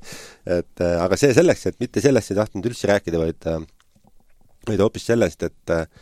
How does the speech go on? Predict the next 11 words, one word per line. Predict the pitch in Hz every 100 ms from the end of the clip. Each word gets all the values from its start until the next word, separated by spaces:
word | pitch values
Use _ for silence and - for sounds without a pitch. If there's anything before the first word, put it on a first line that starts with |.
| _ _ _ _ _ _ -
et | 95 127
üks, | -
äh, | 101
Madis | 110 139 -
Kallase | 143 104 92
suust | 151 -
üks | - 139
huvitav | 139 101
avaldus, | 117 101 76 - 78
äh, | 78
tuli | 76 90 82 80